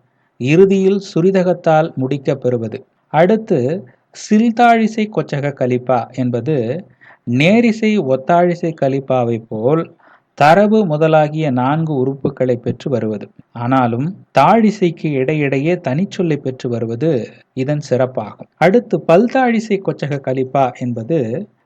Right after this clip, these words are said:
சில்தாழிசை கொச்சக கலிப்பாவை போல அமைந்து மூன்றுக்கு மேற்பட்ட தாழிசைகளை பெற்று வருவது பல்தாழிசை கொச்சக கலிப்பாவாகும்.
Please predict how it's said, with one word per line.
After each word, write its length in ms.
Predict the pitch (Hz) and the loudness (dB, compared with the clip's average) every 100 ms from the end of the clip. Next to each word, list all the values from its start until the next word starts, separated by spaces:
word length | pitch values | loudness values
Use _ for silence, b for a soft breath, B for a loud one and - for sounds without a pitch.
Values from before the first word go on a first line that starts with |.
| - - | -20 -2
சில்தாழிசை 760 | 202 240 233 247 247 233 226 226 | 2 2 4 4 4 2 -2 -4
கொச்சக 400 | 175 165 165 156 | -2 -2 -2 -2
கலிப்பாவை 600 | 151 139 143 135 127 117 117 | -4 -6 -4 -2 -2 -4 -6
போல 300 | 120 113 117 - _ _ _ _ - | -8 -6 -10 -14 _ _ _ _ -10
அமைந்து 720 | 120 127 127 117 117 170 - b b b b 123 | -2 -2 0 -2 -4 -4 -6 b b b b 0
மூன்றுக்கு 520 | 160 247 269 262 262 | 4 4 2 0 2
மேற்பட்ட 540 | 220 196 196 185 185 170 | 4 2 0 -2 -2 0
தாழிசைகளை 540 | 135 156 165 165 143 135 | 0 0 0 -2 -2 -4
பெற்று 380 | 131 127 - 131 | -4 -8 -4 -2
வருவது 680 | 117 113 117 170 110 - B B _ | -2 -4 -2 -2 -2 -6 B B _
பல்தாழிசை 720 | 156 202 214 208 175 147 165 | 2 4 4 2 2 -2 -6
கொச்சக 440 | 160 127 127 131 139 | -6 -8 -8 -10 -10
கலிப்பாவாகும். 800 | 120 110 113 110 101 - - | -8 -8 -8 -8 -10 -16 -20